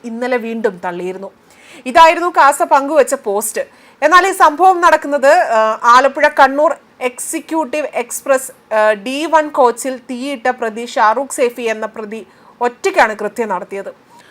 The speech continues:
അതേപോലെ പെട്രോൾ ഒഴിച്ചാണ് പ്രതി ട്രെയിനിന് തീയിട്ടത്. കേരളം തിരഞ്ഞെടുത്തത് തിരിച്ചറിയാതിരിക്കാൻ വേണ്ടിയാണ്. പ്രതി ഓൺലൈൻ വഴിയാണ് ജിഹാദി ആശയങ്ങൾക്ക് ആകർഷപ്പെടുന്നതും.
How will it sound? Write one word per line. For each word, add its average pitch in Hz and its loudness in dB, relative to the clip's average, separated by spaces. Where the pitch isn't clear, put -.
അതേപോലെ 392 4
പെട്രോൾ 392 0
ഒഴിച്ചാണ് 339 2
പ്രതി 247 -4
ട്രെയിനിന് 262 -2
തീയിട്ടത്. 208 -8
കേരളം 233 0
തിരഞ്ഞെടുത്തത് 254 -2
തിരിച്ചറിയാതിരിക്കാൻ 277 -2
വേണ്ടിയാണ്. 196 -4
പ്രതി 220 -6
ഓൺലൈൻ 302 -2
വഴിയാണ് 254 0
ജിഹാദി 277 2
ആശയങ്ങൾക്ക് 247 2
ആകർഷപ്പെടുന്നതും. 202 -2